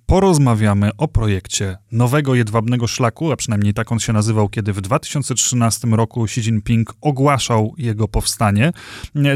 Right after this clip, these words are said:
Ten projekt, tak jak niegdyś historyczny jedwabny szlak, miał połączyć i łączy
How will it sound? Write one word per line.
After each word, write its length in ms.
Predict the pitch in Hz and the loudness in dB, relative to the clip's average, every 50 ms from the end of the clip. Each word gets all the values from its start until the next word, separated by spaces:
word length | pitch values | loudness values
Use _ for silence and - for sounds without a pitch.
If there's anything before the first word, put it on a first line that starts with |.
| 131 - | -2 -2
Ten 280 | - 196 214 220 214 | 0 2 2 4 4
projekt, 480 | - - 175 175 175 175 165 - - - | 4 4 4 4 2 2 0 -2 -6 -6
tak 200 | - 147 - - | -6 -6 -2 -2
jak 160 | 139 - - | -4 -2 0
niegdyś 360 | 139 135 127 117 123 117 - | 0 0 0 0 0 -2 -2
historyczny 680 | - - 135 - - 156 143 151 185 190 - - 156 139 | -2 -2 -2 -2 2 0 2 2 2 0 0 0 2 2
jedwabny 440 | 131 127 110 120 123 117 117 107 101 | 2 2 2 0 0 2 2 0 0
szlak, 300 | - - 131 123 - - | 0 -2 -2 -2 -2 -2
miał 320 | 127 120 135 151 156 151 | -2 0 2 2 2 0
połączyć 720 | - - 131 123 123 120 120 113 - 123 107 - - - _ _ - | 0 0 2 2 2 2 0 0 -2 -4 -6 -6 -10 -16 _ _ -8
i 100 | - 107 | -6 -2
łączy 500 | 110 143 160 156 135 - - - 120 | 2 2 2 2 2 0 -2 -4 -6